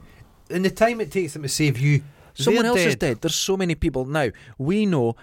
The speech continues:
Speaker 2: as soon as you put an actor in water, you've got to have several people looking after them. Any, anything
Speaker 1: Oh,
Speaker 2: you
Speaker 1: yeah.
Speaker 2: do with water is
Speaker 1: Yeah,
Speaker 2: dangerous.
Speaker 1: yeah.
Speaker 2: Anything. Now throw fucking
Speaker 1: No,
Speaker 2: tigers
Speaker 1: there's
Speaker 2: in.
Speaker 1: no
Speaker 2: You
Speaker 1: expert.
Speaker 2: get out,
Speaker 1: No,
Speaker 2: and there's
Speaker 1: 'cause,
Speaker 2: lions waiting on
Speaker 1: 'cause,
Speaker 2: you.
Speaker 1: 'cause Noel Marshall's the expert here.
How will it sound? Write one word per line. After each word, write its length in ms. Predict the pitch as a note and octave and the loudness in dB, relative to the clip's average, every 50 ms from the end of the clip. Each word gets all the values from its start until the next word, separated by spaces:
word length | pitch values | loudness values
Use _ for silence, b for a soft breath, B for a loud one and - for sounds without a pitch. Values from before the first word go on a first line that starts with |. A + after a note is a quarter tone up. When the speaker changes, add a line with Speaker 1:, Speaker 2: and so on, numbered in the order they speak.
| B B B | B B B
Speaker 2:
as 140 | B2 A#2 | -8 -6
soon 180 | - - F#3 F#3+ | -4 -4 -2 -2
as 140 | G3+ F3 E3+ | -2 -2 -2
you 80 | F#3 | -4
put 180 | F3+ - - D3+ | -2 -2 -2 -2
an 120 | D3 C#3 C3 | -2 -2 -2
actor 340 | C3 B2+ B2 - - B2+ B2 | -2 -4 -4 -8 -6 -6 -4
in 160 | A#2+ A#2+ A2 | -4 -4 -2
water, 320 | A#2+ A#2 A#2 - A2+ A2 | -2 -2 0 0 -2 -4
you've 160 | A2 A2 G#2+ | -4 -4 -4
got 160 | - C3 A#2+ - | -2 -4 -4 -4
to 60 | - | -4
have 120 | A#2+ A#2+ - | -6 -6 -4
several 340 | - - C3+ B2+ C#3+ C3+ A2+ | -2 -2 0 0 0 -2 -2
people 360 | - - C3+ B2 - B2 A#2+ | 0 -2 -2 0 0 0 0
looking 240 | A#2+ A#2+ - B2 A#2 | 0 -2 -2 -2 -2
after 240 | A2+ A2+ - - A#2 | -2 -2 -2 -2 -4
them. 180 | A2+ A2 A#2 - _ _ - | -4 -4 -6 -10 _ _ -2
Any, 440 | D3 D#3 E3 E3+ E3+ D#3+ D#3 C#3+ - - _ _ - | 0 0 2 2 2 2 0 -2 -6 -12 _ _ -6
anything 220 | C#3 D3 D#3+ F3 D3+ | -2 0 2 4 6
Speaker 1:
Oh, 60 | D#3+ | 6
Speaker 2:
you 180 | E3 C#3+ A#2 F#2+ | 6 6 4 4
Speaker 1:
yeah. 60 | E2 | 4
Speaker 2:
do 140 | - C#3 B2 | 2 2 2
with 180 | B2 A#2+ - | 0 -2 -2
water 320 | A#2 A#2 A2+ A2 A2 G#2+ A2 | 0 0 0 0 0 -2 0
is 80 | A2+ | 2
Speaker 1:
Yeah, 100 | A#2 G#2+ | 4 4
Speaker 2:
dangerous. 400 | G2 A2 G#2+ G#2+ - F#2+ F2+ F#2+ | 4 4 2 -2 -4 -8 -6 -4
Speaker 1:
yeah. 120 | G#2 G2+ F#2+ | -2 0 0
Speaker 2:
Anything. 420 | C3 B2+ A#2 A2+ A2 - E2+ - - B B B B B B B B B B B B | 2 2 2 0 -2 -4 -8 -12 -12 B B B B B B B B B B B B
Now 200 | C#3+ B2+ D3+ G3 | -4 -2 0 0
throw 240 | G3 - - D3+ C3+ | 0 0 -2 -2 -2
fucking 380 | B2+ - - B2+ - - A#2+ A2 | -2 -4 -6 -6 -4 -4 -6 -6
Speaker 1:
No, 40 | - | -4
Speaker 2:
tigers 520 | - - D#3 F#3 A3 - E3 C#3+ F#2+ F2 E2+ | -2 0 0 2 2 4 4 4 4 4 4
Speaker 1:
there's 120 | G2 G2 | 2 2
Speaker 2:
in. 80 | A#2 - | 2 2
Speaker 1:
no 100 | G#2+ G#2 | 2 2
Speaker 2:
You 40 | G2+ | 2
Speaker 1:
expert. 340 | G2 F2+ - - D#3+ F3+ E2 | 0 -2 -2 -2 -2 0 0
Speaker 2:
get 220 | - A#3 A3 - | 0 -2 -2 0
out, 300 | - G3+ G3 D#3+ C3 C3+ - - _ _ _ _ - | 0 0 2 2 0 -2 -4 -12 _ _ _ _ -2
Speaker 1:
No, 80 | F3 F3 - | -2 0 4
Speaker 2:
and 120 | F3 E3 | 4 2
there's 100 | - D3 | 2 2
Speaker 1:
'cause, 20 | |
Speaker 2:
lions 380 | E3+ G3+ G3+ A#3 A3+ G#3+ G3 - | 0 -2 0 0 0 0 -2 -2
waiting 280 | E3+ G3+ A3+ B3 A3+ G#3 | 0 0 0 0 0 0
on 80 | F#3 E3+ | 2 2
Speaker 1:
'cause, 100 | C#3+ B2 | 2 2
Speaker 2:
you. 180 | G#2+ G2 G2+ - - | 0 0 -2 -6 -4
Speaker 1:
'cause 180 | - D3+ C#3 A#2+ | -2 -2 0 0
Noel 300 | C#3+ D#3 E3+ E3 D#3+ D3 | 2 2 2 2 2 2
Marshall's 520 | C3 B2 C3 D3+ D3 - - D#3+ C#3 - - | 2 2 2 2 0 -2 -2 -2 -2 -2 -2
the 80 | A2+ | -2
expert 480 | A#2 D3 D3 - - - C#3+ B2 G#2+ G2 | -2 -2 -2 -6 -6 -4 -2 -2 -2 -4
here. 260 | G#2 G#2+ F#2 E2 | -6 -4 -6 -6